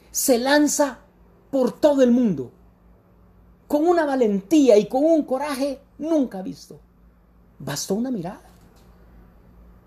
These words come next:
No rehuyamos la mirada de Dios. No nos escondamos de Dios.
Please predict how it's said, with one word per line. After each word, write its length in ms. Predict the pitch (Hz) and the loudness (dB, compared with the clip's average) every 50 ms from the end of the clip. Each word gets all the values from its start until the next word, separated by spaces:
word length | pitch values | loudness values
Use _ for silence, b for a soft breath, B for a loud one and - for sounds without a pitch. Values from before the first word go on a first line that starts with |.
| - - - _ - _ - - _ _ - - - - - - - - - - - - - - - - - - - - - - - - - - - - - - - - - - | -20 -20 -20 _ -20 _ -20 -20 _ _ -20 -20 -20 -20 -20 -20 -20 -20 -20 -20 -20 -20 -20 -20 -20 -20 -20 -20 -20 -20 -20 -20 -20 -20 -20 -20 -20 -20 -20 -20 -20 -20 -10 -4
No 240 | - 156 170 220 226 | -2 0 2 0 0
rehuyamos 580 | 226 277 277 247 220 220 269 311 370 359 233 220 | -2 -4 -4 -4 -4 -4 -4 -6 -6 -8 -8 -6
la 80 | 214 | -4
mirada 300 | 185 170 156 156 151 147 143 | -4 -4 -4 -4 -6 -8 -10
de 100 | - - | -12 -14
Dios. 300 | - - 156 - - _ _ - - _ _ _ _ - _ _ _ _ _ _ _ - - _ _ _ _ _ _ _ _ - - - _ _ - - - - _ - - - - - - - - - - - - - - - - - - - - - _ - - - - - - - - - - - - - | -16 -16 -18 -20 -20 _ _ -20 -20 _ _ _ _ -20 _ _ _ _ _ _ _ -20 -20 _ _ _ _ _ _ _ _ -20 -20 -20 _ _ -20 -20 -20 -20 _ -20 -20 -20 -20 -20 -20 -20 -20 -20 -20 -20 -20 -20 -20 -20 -20 -20 -20 -20 -20 -20 _ -20 -20 -20 -20 -20 -20 -20 -20 -20 -20 -20 -8 2
No 240 | - 180 196 254 277 | 4 6 6 6 6
nos 160 | 294 285 - | 4 0 -2
escondamos 560 | 294 247 - - 214 190 214 254 269 285 226 | -4 -6 -6 -6 -6 -6 -6 -6 -8 -8 -8
de 120 | 156 135 123 | -8 -10 -12
Dios. 360 | 131 - - _ - _ | -12 -16 -20 _ -20 _